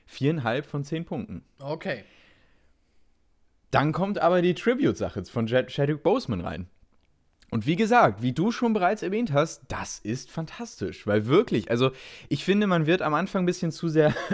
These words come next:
Speaker 1: <coughs> Entschuldigung, reingeworfen. Ähm, und auch so dieses, diese, diese, diese, dieser Tribute-Part am Anfang ist mir ein bisschen zu kurz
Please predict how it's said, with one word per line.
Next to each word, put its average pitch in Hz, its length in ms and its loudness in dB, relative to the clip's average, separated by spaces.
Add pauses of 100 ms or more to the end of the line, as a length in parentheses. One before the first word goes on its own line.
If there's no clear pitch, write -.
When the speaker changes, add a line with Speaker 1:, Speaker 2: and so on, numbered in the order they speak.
Speaker 1:
<coughs> - 240 -2
Entschuldigung, 92 460 -4
reingeworfen. 175 680 0 (480)
Ähm, 139 360 2
und 143 160 -2
auch 147 160 2
so 139 240 2
dieses, 123 460 -4
diese, 104 640 0
diese, 98 260 -6
diese, 92 280 -4
dieser 90 440 -4
Tribute-Part 123 800 0
am 90 100 -4
Anfang 85 440 -8 (200)
ist 131 160 -2
mir 202 60 4
ein 185 80 2
bisschen 208 300 -2
zu - 140 -14
kurz - 600 -4